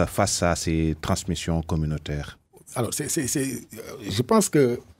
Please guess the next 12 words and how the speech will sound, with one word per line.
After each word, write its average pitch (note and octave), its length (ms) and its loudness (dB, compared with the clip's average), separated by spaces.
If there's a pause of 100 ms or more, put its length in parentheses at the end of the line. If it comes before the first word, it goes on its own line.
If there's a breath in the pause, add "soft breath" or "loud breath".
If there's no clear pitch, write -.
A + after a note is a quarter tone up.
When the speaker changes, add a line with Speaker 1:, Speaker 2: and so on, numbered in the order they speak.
(920 loud breath)
Speaker 2:
vous C3 160 4
avez D3 320 10
invité, C3+ 560 8
euh, G2 300 0 (240)
les A2+ 160 2
sciences C3+ 300 6
humaines B2+ 160 6
et A#2+ 40 6
les A#2+ 140 6
sciences A#2 240 2
sociales, A#2+ 440 4
euh, F#2 260 -6